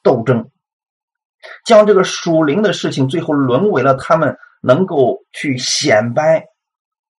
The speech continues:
沦为肉体欲望的工具。那么也有一些人是出于好意或者爱心，也就是说，这些人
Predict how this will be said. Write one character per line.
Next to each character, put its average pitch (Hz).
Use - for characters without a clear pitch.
沦 131
为 113
肉 170
体 -
欲 127
望 110
的 107
工 117
具。 -
那 156
么 151
也 120
有 131
一 120
些 131
人 123
是 127
出 139
于 127
好 -
意 175
或 -
者 -
爱 135
心， 127
也 -
就 247
是 185
说， 190
这 233
些 143
人 127